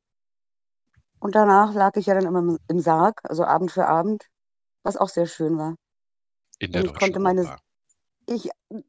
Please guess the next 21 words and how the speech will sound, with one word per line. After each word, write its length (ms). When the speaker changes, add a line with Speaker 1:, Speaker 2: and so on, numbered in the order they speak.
Speaker 1:
das 480
hat 100
dir 180
der 240
Teufel 300
gesagt. 420
Speaker 2:
Ja, 240
hat 320
er, 100
Speaker 1:
Ähm. 160
Speaker 2:
hat 180
er. 120
Speaker 1:
<laughs> 1800
Guten 200
Tag, 280
Sie 100
sind 120
verbunden 340
mit 140
der 120
Hölle. 240